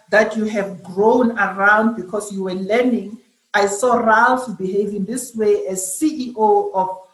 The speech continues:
uh, Topcom Media. I emulate Ralph. That's a learning, and that I can be a leader and I can be built around to become a successful leader. That for me is important,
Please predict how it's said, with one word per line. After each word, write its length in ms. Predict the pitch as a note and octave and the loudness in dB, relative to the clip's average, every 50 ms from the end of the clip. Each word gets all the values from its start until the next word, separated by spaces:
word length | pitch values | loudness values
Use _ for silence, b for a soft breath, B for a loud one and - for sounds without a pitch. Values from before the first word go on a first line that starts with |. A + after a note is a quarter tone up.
| _ _ _ _ _ _ _ _ _ _ A3+ | _ _ _ _ _ _ _ _ _ _ 2
uh, 320 | A3 G3+ G3+ G3+ F#3+ F3+ - | 4 4 4 2 0 -2 -4
Topcom 520 | - - B3+ B3 - - - C4 A3 A3 G#3+ | -2 0 0 0 -2 -2 -2 0 2 4 4
Media. 560 | A3 A#3 A3+ A3+ A3+ G#3+ G#3 G3+ G#3 G#3 B B B B B _ _ | 4 4 2 2 2 0 2 0 0 -2 B B B B B _ _
I 240 | A#3+ A#3 A3 - - - C#4 | -2 -2 -2 -4 -4 -2 -2
emulate 640 | D#4 D4+ D4 C#4+ C4 B3 A#3+ A#3+ A#3+ A#3 A#3 A#3 | 0 0 0 -2 -2 -2 2 2 2 2 2 -2
Ralph. 540 | A3 F#3+ G3 G3+ G3 F3+ D#3+ D#3+ D#3 - - _ _ _ _ _ _ _ _ - | -4 -2 0 0 0 0 -2 -4 -8 -14 -20 _ _ _ _ _ _ _ _ -4
That's 280 | - C4 - - - C4 | -4 -4 -4 -4 -4 -4
a 60 | A3+ | -2
learning, 540 | A3 A3+ A3 A3 F#3+ E3 D3+ - - - - _ - | -2 0 0 -2 -2 -4 -8 -12 -16 -20 -18 _ -2
and 220 | A#3 A3 - - | 0 0 2 2
that 240 | A3+ B3+ B3+ - - - | 0 0 0 -2 -4 -4
I 100 | A3 G#3+ | -4 -4
can 280 | - C4 G#3 G3+ G3+ | -4 -4 -4 -4 -4
be 280 | F3 F3 A3+ A#3 A3 G#3 | -4 -4 -4 -4 -2 -4
a 60 | G3 | -4
leader 520 | G3 G3+ A#3 C4+ C4+ G3 E3+ D3+ - - - _ _ _ _ G#3+ | -4 -4 -4 -4 -4 -4 -6 -8 -8 -12 -16 _ _ _ _ 0
and 160 | G#3+ G3 - G#3+ | 0 0 0 -2
I 120 | G#3+ G3 | -2 -2
can 280 | - - B3+ G3+ G3 F#3+ | -2 -4 -4 -4 -2 -2
be 120 | G3 F#3+ | -4 -4
built 560 | F3 - - - F#3 A3 B3 B3+ A#3+ A#3 - - G3+ | -6 -6 -4 -2 2 4 4 4 4 2 0 0 -2
around 480 | G3+ G3 F#3+ F#3+ G3 G3+ G#3 A3 - - | -2 0 2 2 2 2 2 0 -4 -8
to 80 | - | -14
become 480 | - G3 F3+ - - G3+ F3+ F3+ F3+ F3 | -14 -14 -16 -8 -4 -4 -4 -4 -4 -8
a 40 | F3+ | -12
successful 560 | F3+ - D#3+ D#3+ - - D#3 - - - D#3 | -10 -10 -10 -12 -12 -16 -16 -18 -16 -14 -14
leader. 280 | D#3+ D3 D3+ D3 - - _ _ _ _ _ _ _ _ _ _ _ _ _ _ _ _ _ _ _ - | -12 -12 -12 -16 -16 -20 _ _ _ _ _ _ _ _ _ _ _ _ _ _ _ _ _ _ _ 2
That 320 | G3+ A3 A#3 A#3 A3+ - | 4 4 4 2 0 -2
for 120 | A3+ A3 G#3+ | -2 -2 0
me 380 | G3+ G3+ G3+ F#3 F3+ D#3+ - - | 0 -2 -4 -4 -6 -8 -8 -8
is 180 | F#3 F3+ - F3 | -8 -8 -8 -10
important, 600 | E3+ - F3 E3 D3+ - C#3 B2+ - _ _ | -12 -12 -12 -12 -14 -14 -18 -20 -20 _ _